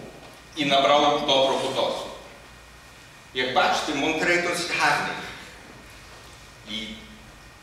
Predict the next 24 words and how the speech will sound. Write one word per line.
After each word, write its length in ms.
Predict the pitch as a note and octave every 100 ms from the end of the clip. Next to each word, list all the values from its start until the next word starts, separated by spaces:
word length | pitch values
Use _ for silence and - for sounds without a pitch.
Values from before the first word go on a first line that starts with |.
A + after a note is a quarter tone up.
| -
завжди 280 | B2 C3+ C3+
мене 200 | C3+ C3
дивує, 380 | B2+ C3+ B2+ A#2+
чому 260 | A#2+ C3 C3 - -
Славутич, 600 | - - B2 - G#2 - - - - - - -
поживши 480 | A2+ - C3 C3+ C3
в 120 | -
Монтерей 500 | A2+ A2+ A2+ A2 A2
кілька 340 | A2+ - A2 G#2
років, 300 | G2+ - - - - - - - - - - - - C4 - C4+ - - -
вирішив 420 | A#2+ B2 - -
переїжджати 600 | D3 - C3 - - - - A#2
туди. 260 | - - - - - - - - - - D4 - - - - -
Але 320 | - B2 C#3
він 180 | C#3 D3+
пише 400 | D3 - - -
про 240 | - - -
канадську 540 | - F#3 F3+ F3+ F#3
Україну 600 | D#3+ E3+ D#3+ D3 C#3+ D#3 - - -
в 40 | -
спо-, 380 | - G#2 G#2 -
спогадах 540 | - A2+ - - -
своїх, 360 | - G2 F2 - - - - - -
що 80 | -